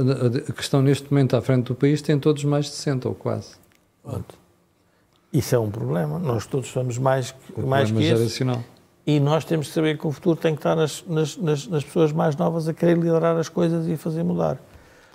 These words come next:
Speaker 2: Portanto, eu julgo que há aqui uma, há uma situação muito complexa do ponto de vista político, que não tem solução fácil e que, obviamente, o país, nas sondagens, demonstra isso mesmo, não é?
Speaker 1: Exatamente. Ó, Joaquim,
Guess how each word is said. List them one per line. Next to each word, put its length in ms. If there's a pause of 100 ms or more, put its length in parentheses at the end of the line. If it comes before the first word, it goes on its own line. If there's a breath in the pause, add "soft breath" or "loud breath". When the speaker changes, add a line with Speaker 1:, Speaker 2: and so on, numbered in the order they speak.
(120 soft breath)
Speaker 2:
Portanto, 200
eu 80
julgo 220
que 100
há 80
aqui 240
uma, 680 (120)
há 120
uma 140
situação 640
muito 360
complexa 520
do 80
ponto 240
de 60
vista 340
político, 640 (280)
que 60 (220)
não 220
tem 120
solução 360
fácil 520 (840 soft breath)
e 100
que, 200
obviamente, 680
o 40
país, 580 (400)
nas 360
sondagens, 600
demonstra 540
isso 240
mesmo, 340
não 80
é? 40
Speaker 1:
Exatamente. 400 (380 loud breath)
Ó, 80
Joaquim, 340